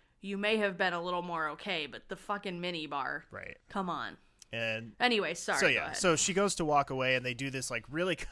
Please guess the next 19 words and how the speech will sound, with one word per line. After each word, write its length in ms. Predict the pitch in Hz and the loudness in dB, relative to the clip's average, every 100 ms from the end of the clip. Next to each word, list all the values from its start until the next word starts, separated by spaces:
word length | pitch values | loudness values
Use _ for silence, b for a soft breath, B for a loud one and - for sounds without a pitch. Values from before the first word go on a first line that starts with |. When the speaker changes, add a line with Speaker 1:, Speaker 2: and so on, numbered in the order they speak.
| 240 | -4
Speaker 2:
<laughs> 220 | - 208 | -4 0
almost, 240 | 233 339 | 4 6
like, 120 | 220 160 | 6 4
horror 340 | - 143 165 | 6 6 6
movie 480 | 165 165 175 180 165 B B B B | 6 4 6 4 2 B B B B
s-, 240 | B - - | B -2 6
Speaker 1:
Burn 280 | 269 262 262 | 8 10 10
it. 200 | 254 247 | 10 8
Speaker 2:
swipe 440 | 147 143 156 - | 6 6 4 0
where, 220 | 143 135 | 0 2
like, 300 | 131 127 127 | 2 0 0
when, 260 | 143 135 139 B B B B B 160 | -4 -4 -6 B B B B B -6
when, 260 | 151 147 147 | 0 0 0
when 160 | 151 143 | -2 0
she 480 | - 151 139 135 - 135 | 0 0 -2 -4 -10 2
walks 280 | 156 175 - | 4 6 6
out 140 | 147 | 4
of 60 | - | 2
frame, 580 | - 139 131 123 123 | 0 2 2 -2 -6